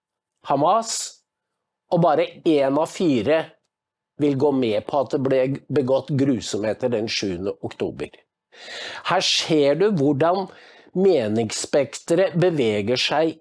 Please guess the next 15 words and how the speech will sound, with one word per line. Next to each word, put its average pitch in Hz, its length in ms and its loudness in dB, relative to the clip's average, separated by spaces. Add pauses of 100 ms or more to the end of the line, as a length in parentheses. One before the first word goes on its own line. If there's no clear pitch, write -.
(200)
i 214 520 2 (180)
islam, 139 560 2 (140)
islamistisk 160 1080 -2
retning. 123 540 -2 (100)
Ikke 147 220 -4
muslimsk 196 720 0 (100)
eller 143 260 0
islamsk, 156 540 -2
men 151 200 -2
islamistisk. 135 960 -4 (960)
Og 151 160 4 (120)
ha 147 120 0
forståelse 123 1120 -2
for 131 280 0
Hamas. 160 600 -2